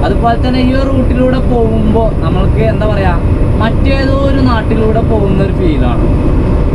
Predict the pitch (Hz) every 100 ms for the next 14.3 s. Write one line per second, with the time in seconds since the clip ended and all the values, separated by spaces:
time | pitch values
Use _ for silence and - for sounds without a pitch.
0 | - 196 214 220 220 - - 185 - -
1 | - 196 - - - - - 175 - -
2 | 170 170 170 170 170 160 151 151 - -
3 | - - - 185 202 190 190 - 202 202
4 | - - 190 - - 185 185 - 185 190
5 | 185 - 170 - - 170 170 175 - 330
6 | - - - - - 165 165 170 156 -
7 | - - - 262 247 - - - 240 240
8 | 254 247 240 - 294 254 - 214 - -
9 | - - - 311 - - - - - -
10 | - - - - - 220 254 254 240 254
11 | 233 208 196 - - - - 165 - -
12 | - - - - - - 262 277 269 262
13 | 254 262 233 226 220 226 - 233 226 -
14 | - 196 196